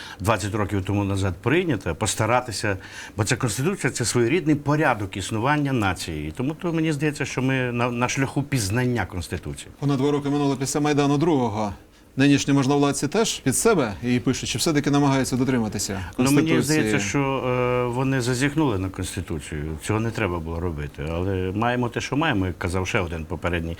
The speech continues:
Speaker 1: президент, який, який, е, сю-, е, п-, керував не при Конституції.
Speaker 2: Ну так, вони зібралися на урочистому зібранні, в вишиванках,
Speaker 1: <laughs>
Speaker 2: багато патріотичних промов було цього тижня. Е, я, до речі, вам адресую запитання не як митцеві.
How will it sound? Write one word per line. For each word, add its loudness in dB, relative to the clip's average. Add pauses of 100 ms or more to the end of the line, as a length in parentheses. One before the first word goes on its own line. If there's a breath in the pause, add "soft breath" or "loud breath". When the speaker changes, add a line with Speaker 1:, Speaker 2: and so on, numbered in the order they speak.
(260 loud breath)
Speaker 1:
президент, 2
який, 0 (360 loud breath)
який, 4
е, 2
сю-, 0
е, 2 (120)
п-, 0
керував 2 (280 loud breath)
не 4
при -2
Конституції. -6 (480 loud breath)
Speaker 2:
Ну 2
так, 2
вони 4
зібралися 2
на 6
урочистому 4
зібранні, 4
в 6
вишиванках, 4
Speaker 1:
<laughs> 0
Speaker 2:
багато 0
патріотичних 2
промов 2
було 2
цього 2
тижня. 4 (800 loud breath)
Е, 4
я, 2
до 2
речі, 2
вам 2
адресую 0
запитання 2
не 4
як 2
митцеві. 2